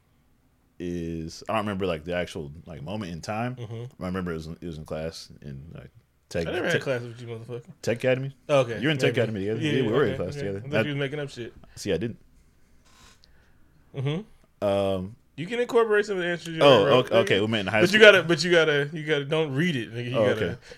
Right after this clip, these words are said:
Speaker 2: gotta act it out,
Speaker 1: Oh, okay.
Speaker 2: motherfucker.
Speaker 1: Nah,
Speaker 2: <laughs> Yeah.
Speaker 1: see, it was, it was in high school.
Speaker 2: All right.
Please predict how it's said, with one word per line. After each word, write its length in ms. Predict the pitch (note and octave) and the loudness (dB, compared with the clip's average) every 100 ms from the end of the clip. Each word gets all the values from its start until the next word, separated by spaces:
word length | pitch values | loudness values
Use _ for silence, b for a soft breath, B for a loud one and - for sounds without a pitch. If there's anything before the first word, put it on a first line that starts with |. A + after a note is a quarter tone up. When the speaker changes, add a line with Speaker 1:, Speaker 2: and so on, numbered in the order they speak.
| - | -2
Speaker 2:
gotta 140 | C3+ | 4
act 200 | C#3+ B2+ | 4 2
it 80 | B2+ | 2
out, 220 | B2 - G#2 | 0 0 -2
Speaker 1:
Oh, 220 | A#2+ A#2 | 2 4
okay. 180 | A#2 F2+ | 4 2
Speaker 2:
motherfucker. 40 | |
Speaker 1:
Nah, 140 | G2 | 2
Speaker 2:
<laughs> 0 | |
Yeah. 40 | G2 | 2
Speaker 1:
see, 260 | C3+ F#2+ F#2 | 0 -2 -2
it 40 | |
was, 180 | A2+ G2 | -4 -4
it 100 | F2+ | -6
was 100 | G#2 | -6
in 60 | E2+ | -2
high 180 | A2 B2 | 0 0
school. 320 | - E2+ D2+ | 0 -8 -8
Speaker 2:
All 60 | A2 | -6
right. 160 | G#2+ | -8